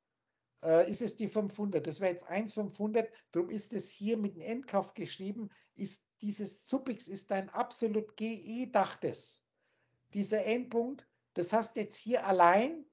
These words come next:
du bist ganz allein. Schau mal, dieses Ab heißt der Vater und R heißt der Erwachte.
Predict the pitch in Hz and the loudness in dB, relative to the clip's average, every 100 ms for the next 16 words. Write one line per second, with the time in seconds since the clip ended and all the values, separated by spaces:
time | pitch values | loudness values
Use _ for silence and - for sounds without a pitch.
0 | _ _ _ _ _ _ _ - 190 226 | _ _ _ _ _ _ _ -10 -6 -6
1 | - 226 262 - 240 190 160 127 - _ | 0 4 4 2 2 4 4 0 -10 _
2 | _ _ _ _ _ _ - 180 226 214 | _ _ _ _ _ _ 0 4 4 2
3 | 202 175 196 - 226 - - _ _ _ | 0 -4 -6 2 2 2 -6 _ _ _
4 | - 175 185 208 170 - 175 226 302 285 | -2 -2 0 2 4 6 6 6 2 -2
5 | _ _ _ _ _ _ _ _ _ _ | _ _ _ _ _ _ _ _ _ _
6 | - 175 175 202 226 208 208 - 180 190 | -8 -6 2 4 6 4 0 -2 0 2
7 | 180 196 - 139 | 2 0 -2 -8